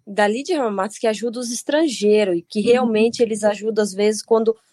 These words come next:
Speaker 1: o hospital tá mentindo, que às vezes tá, pode usar o seguro, mas não pode, entendeu?
Speaker 2: Uhum.
Speaker 1: Eles falam que não pode.
Speaker 2: Uhum.
Speaker 1: Aí, nessas horas, eles meio que já ligam intimando o hospital.
Speaker 2: Sim.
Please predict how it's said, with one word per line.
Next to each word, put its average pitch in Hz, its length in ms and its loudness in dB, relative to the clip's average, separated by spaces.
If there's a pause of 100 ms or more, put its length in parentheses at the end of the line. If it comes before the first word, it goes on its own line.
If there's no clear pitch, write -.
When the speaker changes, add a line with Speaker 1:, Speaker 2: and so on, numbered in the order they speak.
(200)
Speaker 1:
o 240 120 4
hospital 285 600 0
tá 302 120 2
mentindo, 220 560 0
que 196 140 -2
às 180 160 0
vezes 220 220 2
tá, 320 340 -2 (460)
pode 339 340 2
usar 208 300 -2
o 247 80 -6
seguro, 233 480 -2
mas 285 200 2
não 311 160 0
pode, 220 580 -2
entendeu? 190 500 2
Speaker 2:
Uhum. 226 260 -2
Speaker 1:
Eles 190 180 0
falam 214 160 2
que 233 100 -2
não 277 120 2
pode. 196 420 2 (140)
Speaker 2:
Uhum. 233 360 0 (340)
Speaker 1:
Aí, 220 400 2
nessas 247 380 0
horas, 262 220 2
eles 240 180 -2
meio 247 240 2
que 285 160 -4
já 285 220 0
ligam 269 360 2
intimando 311 680 2
o 180 60 0
hospital. 196 560 0
Speaker 2:
Sim. 202 200 0